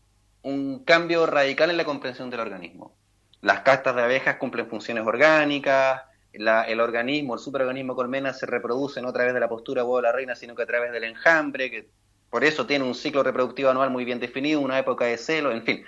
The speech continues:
Es muy, muy interesante. Entonces, la, la, la mirada es esa. La colmena no es una sociedad, es un superorganismo. Y es así como la tenemos que entender si queremos trabajar con ella.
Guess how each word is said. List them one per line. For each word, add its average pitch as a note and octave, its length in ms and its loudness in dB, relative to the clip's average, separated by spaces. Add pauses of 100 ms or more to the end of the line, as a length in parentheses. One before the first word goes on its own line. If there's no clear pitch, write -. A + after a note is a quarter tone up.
(440)
Es C3 120 -2
muy, D3+ 380 4
muy D#3 200 -2
interesante. A#2 800 -4
Entonces, C3+ 460 0
la, A2+ 340 4
la, G#2+ 220 4
la G#2 100 2
mirada A#2 400 6
es B2+ 160 0
esa. - 220 -10
La G#2 100 -2
colmena A#2 320 -4
no A#2+ 140 -6
es C3 100 -2
una A2+ 220 -10
sociedad, A#2+ 580 2
es A#2 140 -4
un A#2+ 140 -6
superorganismo. F#2+ 880 -6
Y G#2 120 -6
es G#2 60 -6
así - 200 -12
como A#2 100 -8
la A2+ 80 -6
tenemos A2 280 -6
que A2+ 80 -4
entender G2+ 340 -4
si C#3+ 100 -10
queremos A2+ 300 -6
trabajar F#2+ 420 2
con - 160 -12
ella. - 240 -16